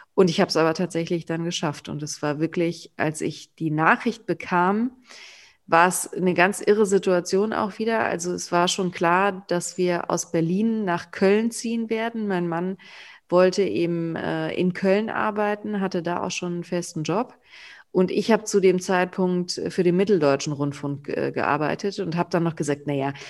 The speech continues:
man wird schon irgendwie auch aus Köln pendeln können nach Dresden", wo ich damals überwiegend gearbeitet habe. Es wär ein absoluter Albtraum geworden, weil die Verbindung wirklich nicht gut ist.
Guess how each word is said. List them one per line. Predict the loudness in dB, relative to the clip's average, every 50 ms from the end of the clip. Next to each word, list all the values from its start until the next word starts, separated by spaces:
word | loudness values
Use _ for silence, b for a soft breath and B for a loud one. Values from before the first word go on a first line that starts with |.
| B B B
man | 0 2 2
wird | 2 2
schon | 2 0 0 2
irgendwie | 4 4 4 4 2 0 2 2 4
auch | 4 2 2
aus | 0 -2 -2 -4
Köln | -4 0 2 2 2 2 0 -4
pendeln | -4 -4 -2 0 0 0 0 -2 -2
können | -2 -2 -2 -2 -2
nach | -2 -4 -4 -6
Dresden", | -6 -4 0 0 2 0 0 -2 -6 -6 -4 -2
wo | -2
ich | -2 -2
damals | -4 -8 -6 -6 -6 -6 -6 -6
überwiegend | -4 -4 -4 -2 -2 -2 -4 -4 -4
gearbeitet | -4 -4 -4 -4 -4 -4 -6 -6 -8 -8 -6 -6
habe. | -4 -2 -2 -2
Es | -2 -4 -4 -4
wär | -4 -4 -2
ein | -4 -4 -4 -4 0
absoluter | 0 0 0 0 -4 -2 -2 0 0
Albtraum | 0 0 -2 -2 -2 -2 0
geworden, | 0 -2 -2 -2 -2 -2 -2 -2
weil | -4 -4
die | -4 -6
Verbindung | -8 -8 -6 -6 -2 -2 0 0 0 -2 -2 0 2
wirklich | 2 2 2 0 -2 -2
nicht | -2 -4 -4 -4
gut | -4 -4 -2
ist. | -2 -2 -2 -4 -8